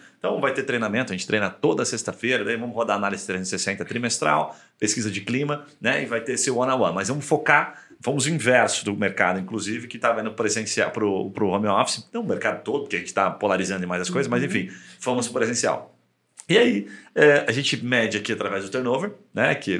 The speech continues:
Speaker 1: até vou
Speaker 2: Sim.
Speaker 1: pedir pra vocês explicarem depois, vocês sabem melhor do que eu. E a gente teve um turnover no passado, no segmento, assim, muito ruim, muito ruim.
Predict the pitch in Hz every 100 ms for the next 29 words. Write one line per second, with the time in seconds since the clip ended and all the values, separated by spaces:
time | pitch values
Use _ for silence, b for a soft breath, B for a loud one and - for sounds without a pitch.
0 | 92 101 92 165 160 - - 95 - 92
1 | 95 92 90 101 98 98 92 95 95 95
2 | 92 143 - B B B B 165 180 180
3 | 196 202 175 160 160 156 147 156 175 -
4 | - _ - - _ _ _ - 123 120
5 | 165 123 123 147 113 147 185 151 196 190
6 | 208 165 185 104 131 160 143 123